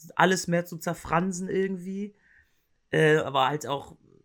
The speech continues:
ich fand, hab, fand sowieso komisch, dass man's aus Sicario jetzt ein Franchise machen wollte. Ähm, aber Sicario eins halte ich auch für einen Film, der sich auch mit Themen wirklich auf eine ganz spannende,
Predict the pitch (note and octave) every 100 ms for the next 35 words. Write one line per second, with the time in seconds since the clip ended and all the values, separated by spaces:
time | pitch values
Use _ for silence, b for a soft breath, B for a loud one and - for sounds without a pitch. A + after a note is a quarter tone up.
0 | _ _ - - - C#3+ D3 - - D3
1 | C#3+ D3 C3 D#3 - D#3 C#3+ C#3 C#3+ C#3
2 | C3+ - - C#3 - C3 C#3+ C#3+ D3 C3
3 | C3 - B2 C#3+ F#3 F3+ F3 F3+ F3+ F3
4 | F3 F3+ G3 F#3+ b b b b b b
5 | b b C3+ C3+ D3 D3 C#3+ C#3+ C#3 C3
6 | _ _ _ _ _ _ _ _ _ _
7 | C3+ D3 D3+ D#3 D3+ D3 - _ _ -
8 | _ _ - D#3+ F#3 F#3 - D3+ G3 G3+
9 | E3 F#3+ F#3+ - E3+ - E3 D#3+ F#3+ F#3+
10 | F3+ E3 D#3+ D#3+ D3+ D#3 D3+ - F3+ F#3
11 | F3 D#3+ E3 D#3+ - D3 - C#3 D3+ D#3+
12 | - D#3 E3 D#3+ D#3